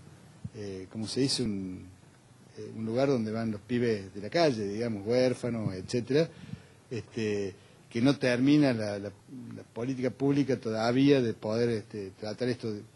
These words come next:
de otra forma, pero bueno, existe ahí. Y la otra era la casa esta para viejos que nunca llegó a funcionar como tal, o sea, un, un asilo de ancianos.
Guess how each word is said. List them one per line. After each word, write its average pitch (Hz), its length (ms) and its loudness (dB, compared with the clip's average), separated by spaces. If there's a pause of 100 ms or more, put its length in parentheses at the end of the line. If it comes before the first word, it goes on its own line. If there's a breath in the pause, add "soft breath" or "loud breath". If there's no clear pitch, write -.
(140)
de 104 140 -8
otra 110 180 -8
forma, 123 460 4
pero 123 200 -4
bueno, 117 280 4 (100)
existe 117 440 0
ahí. 95 180 -4 (440 soft breath)
Y 165 120 -2
la 220 100 10
otra 214 180 8
era 151 200 10
la 123 80 2
casa 170 320 6
esta 156 200 4
para 147 140 4
viejos 160 320 4
que 147 160 0
nunca 196 260 2
llegó 139 220 4
a 143 60 4
funcionar 139 480 0
como 139 180 0
tal, 139 320 4
o 117 80 -6
sea, 143 140 2
un, 127 320 4
un 127 120 4
asilo 135 520 6
de 107 100 0
ancianos. 113 640 2